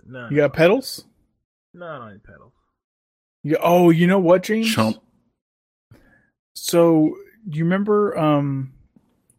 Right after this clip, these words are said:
Speaker 3: Someone
Speaker 2: there
Speaker 3: to
Speaker 2: was,
Speaker 3: talk,
Speaker 2: like,
Speaker 3: I ain't got shit.
Speaker 2: <laughs> remember there was an, uh, an app,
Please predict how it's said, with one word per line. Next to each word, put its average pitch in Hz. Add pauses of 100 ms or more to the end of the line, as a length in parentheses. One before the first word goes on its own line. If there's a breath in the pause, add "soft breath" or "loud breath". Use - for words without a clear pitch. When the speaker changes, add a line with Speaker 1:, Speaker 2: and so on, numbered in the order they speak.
(120)
Speaker 3:
Someone 107
Speaker 2:
there 156
Speaker 3:
to 156
Speaker 2:
was, 151
Speaker 3:
talk, -
Speaker 2:
like, 143
Speaker 3:
I 107
ain't 104
got 104
shit. - (280)
Speaker 2:
<laughs> -
remember 190
there 226
was 160
an, 135 (320)
uh, 139
an 143
app, 151